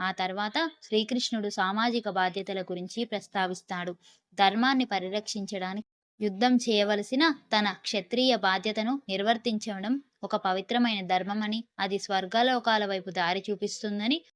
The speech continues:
అదే సమయంలో కర్తవ్య ఉల్లంఘన వలన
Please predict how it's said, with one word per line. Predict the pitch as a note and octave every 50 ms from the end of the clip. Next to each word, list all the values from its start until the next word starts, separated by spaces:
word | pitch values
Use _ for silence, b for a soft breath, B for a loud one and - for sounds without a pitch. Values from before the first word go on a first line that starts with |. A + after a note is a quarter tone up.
| _ _ _ -
అదే | F3+ F3+ F3 G#3 A#3
సమయంలో | A#3+ B3 A#3 A3+ A3 A3 A3+ A#3+ D4 D#4+ D4+
కర్తవ్య | B3+ - - G3 F3+ - - A#3 A#3+ A#3 A#3 A#3+
ఉల్లంఘన | G#3 F#3 F#3 F#3 F#3+ G3+ G#3 G#3 G3+ G3+ G3 F#3+
వలన | F#3 F3+ F3+ F#3 G#3+ C#4 D#4+ D#4